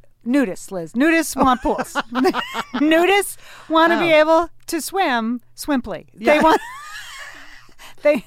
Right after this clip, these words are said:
Speaker 2: That's as swimple as it gets.
Speaker 1: Yes. So they're a big market, sw-,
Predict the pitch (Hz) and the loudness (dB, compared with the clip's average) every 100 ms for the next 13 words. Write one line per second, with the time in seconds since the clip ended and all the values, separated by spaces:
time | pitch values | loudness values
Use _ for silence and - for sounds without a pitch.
0 | - 277 311 320 - 285 277 247 220 196 | -2 -2 0 -2 -2 -2 -2 -2 -2 -4
1 | 233 330 254 349 214 - - - - - | -2 -2 2 2 0 -6 -20 -20 -18 -4
2 | 311 277 262 247 - - - 185 240 262 | 0 2 2 0 -6 -18 -18 0 2 2
3 | 285 277 247 220 196 - 226 240 _ - | 0 -2 -4 -4 -4 -6 -8 -8 _ -20
4 | - | -18